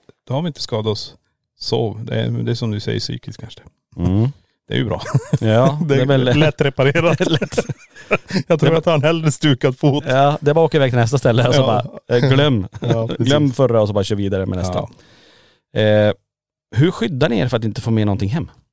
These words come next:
Speaker 2: Det är också en väldigt vanlig, vanlig fråga.
Speaker 1: Ja, men det är ju, alltså det är ju, man går in dit med full respekt för allt som är där.
Speaker 2: Mm.
Speaker 1: Säger bara, eh, vi kommer vara här, eh, mitt namn är det här och, eh,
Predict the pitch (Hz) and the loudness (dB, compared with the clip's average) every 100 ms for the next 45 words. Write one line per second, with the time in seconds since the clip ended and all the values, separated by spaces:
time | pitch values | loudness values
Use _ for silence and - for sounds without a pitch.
0 | _ - - 127 104 50 50 50 50 - | _ -12 -8 -6 -6 -6 -8 -8 -10 -8
1 | 92 - - - _ _ _ _ _ _ | -10 -8 -10 -12 _ _ _ _ _ _
2 | - 123 117 113 113 104 117 120 113 120 | -4 -2 0 0 0 -2 -6 -6 -2 0
3 | 117 120 113 113 120 120 120 120 113 110 | 2 2 0 0 0 0 0 0 0 -2
4 | - 104 - 113 101 - 107 - - 104 | -4 -4 -2 -2 -4 -6 -6 -6 -6 -6
5 | - 104 104 104 107 - _ - 98 90 | -6 -6 -6 -6 -8 -10 _ -6 -4 -2
6 | 104 101 101 101 110 - _ 110 107 110 | -2 -2 -4 -4 -8 -14 _ -12 -8 -6
7 | 107 104 120 110 107 101 101 101 107 110 | -6 -8 -6 -4 -4 -2 -4 -4 -6 -8
8 | 135 - _ 107 110 110 - 104 98 98 | -12 -20 _ -10 -8 -8 -8 -6 -6 -6
9 | 98 101 101 104 104 104 98 98 _ - | -6 -6 -4 -6 -6 -8 -8 -10 _ -10
10 | 104 101 | -8 -6